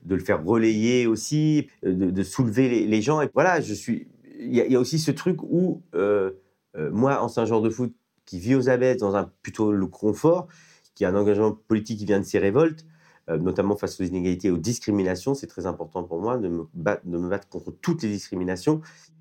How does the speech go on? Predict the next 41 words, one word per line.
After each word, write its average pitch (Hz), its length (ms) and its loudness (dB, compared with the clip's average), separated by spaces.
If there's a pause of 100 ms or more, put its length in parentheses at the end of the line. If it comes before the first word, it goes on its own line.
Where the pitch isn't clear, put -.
(100)
Je - 100 -16
peux - 180 0
porter 135 300 0
ce - 80 -4
combat 131 400 0
et 98 80 2
les, 101 200 2
les, 98 200 0
les 101 260 2
gens, 143 360 2
ils 92 160 -6
peuvent 107 200 0
venir 104 320 0
ma-, 101 120 2
avec 98 320 -2
moi, 120 180 -2 (160)
mais 127 80 4
ils 135 60 4
le 143 80 4
font 147 320 -2 (160)
depuis - 160 -12
très - 180 0
longtemps. 123 340 -2 (280)
Mais 92 100 2
voilà, 139 220 4
je - 80 -8
peux, 127 220 4
euh, 117 200 4
accélérer 127 560 2
ce - 100 -10
truc-là. - 300 -8 (560)
Je - 140 -20
peux 98 120 -2
pousser 131 380 0
les 120 120 2
portes, 120 340 -2
donc 92 180 -2
je 87 80 -4
vais 113 80 2
le 117 60 -4
faire. 165 260 0